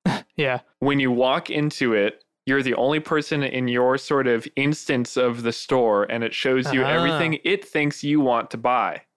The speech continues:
Speaker 1: So you're essentially walking into an ad.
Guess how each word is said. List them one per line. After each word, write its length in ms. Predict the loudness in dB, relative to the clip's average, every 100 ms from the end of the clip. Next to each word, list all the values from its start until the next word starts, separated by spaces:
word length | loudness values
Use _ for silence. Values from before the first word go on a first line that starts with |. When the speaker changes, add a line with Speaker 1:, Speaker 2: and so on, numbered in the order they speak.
| _ _ -8
Speaker 1:
So 320 | 0 2 2
you're 320 | 0 2 2
essentially 420 | 2 0 2 0
walking 460 | 2 2 2 0 0
into 720 | 0 0 0 2 4 2 0 _ _ _ -8
an 240 | -4 -2
ad. 480 | -2 -2 -2 -4 -8